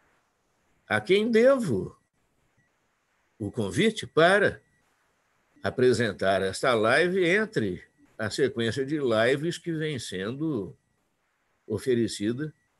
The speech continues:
pelo Centro de Estudos Jurídicos Juiz Ronaldo Cunha Campos, aliás, figura de enorme destaque neste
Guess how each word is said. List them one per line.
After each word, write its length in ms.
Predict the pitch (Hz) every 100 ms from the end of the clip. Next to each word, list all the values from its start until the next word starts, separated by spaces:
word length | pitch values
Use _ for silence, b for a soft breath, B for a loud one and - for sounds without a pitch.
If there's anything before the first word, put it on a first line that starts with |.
| _ _ _ _ _ _ _ _ _ _ -
pelo 500 | 120 123 123 101 90
Centro 300 | - 113 107
de 60 |
Estudos 840 | 101 - 107 104 95 - - - -
Jurídicos 720 | - 92 101 110 - 120 - -
Juiz 320 | 110 110 110
Ronaldo 480 | 110 101 98 101 95
Cunha 260 | 113 117
Campos, 680 | 117 95 127 - _ - - _ _ _ _ _ _ _ _ _ _ _ _ _ -
aliás, 840 | 90 90 80 98 170 - - - _ _ _ _ _ _ _ _ _ _ _
figura 420 | - 113 117 143
de 100 | 117
enorme 640 | 110 98 110 160 202 160
destaque 600 | 98 78 - 101 190 -
neste 400 | 85 107 143 -